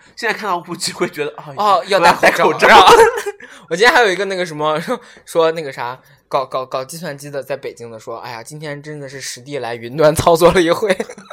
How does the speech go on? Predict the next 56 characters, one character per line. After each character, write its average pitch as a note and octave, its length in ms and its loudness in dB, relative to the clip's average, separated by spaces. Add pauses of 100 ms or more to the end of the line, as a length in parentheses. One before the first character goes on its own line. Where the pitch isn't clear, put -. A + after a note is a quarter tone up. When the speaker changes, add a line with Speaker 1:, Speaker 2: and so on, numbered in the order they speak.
(600)
Speaker 2:
<laughs> A3+ 400 -2
然 A#3 80 0
后 A3 80 2
拍 G#3 200 -2
了 F3+ 100 -8
张 G3 200 -2
照 F#3+ 180 -2
片 F#3 220 -8
在 F3 120 -4
云 D3+ 260 -14
端。 E3+ 180 -4 (360)
Speaker 1:
然 B2+ 100 -8
后 B2 80 -6
再 C3 160 -8
拿， A#2+ 180 -10
在 C#3 140 -4
屋 C#3 180 -8
里 B2+ 60 -10
面 A#2 160 -8
拿 A2 160 -8
计 - 100 -16
算 A#2+ 160 -10
器 A#2+ 160 -14
说 A#2 80 -8
，“这 B2 80 -14
叫 F#3+ 160 -2
云 A2+ 280 -10
计 G3 180 -6
算。” D4+ 260 2 (1000)
Speaker 2:
<laughs> - 600 -20
烂 F3 240 -20
死 - 220 -20
了， - 200 -6
然 A#3+ 80 4
后 G#3+ 100 6
拿 G3+ 180 6
了 A#3 100 8
云 G#3 220 2
U A3 200 6
盘， F3+ 240 0
说 A3+ 160 4
是 A3 240 0
云 E3+ 200 -10
盘。 G3+ 300 -6
<laughs> B3 60 -2 (1400)
Speaker 1:
云 D3+ 280 -10
U F#3+ 180 -10 (160)
盘 B2+ 240 -8
什 F#3+ 140 -20
么 A2 120 -20 (140)
鬼？ - 100 -20 (600)
Speaker 2:
好， F#3+ 140 -16
就 A3 120 -20
这 A3+ 80 -20
样 A3 160 -18
吧。 F3 100 -20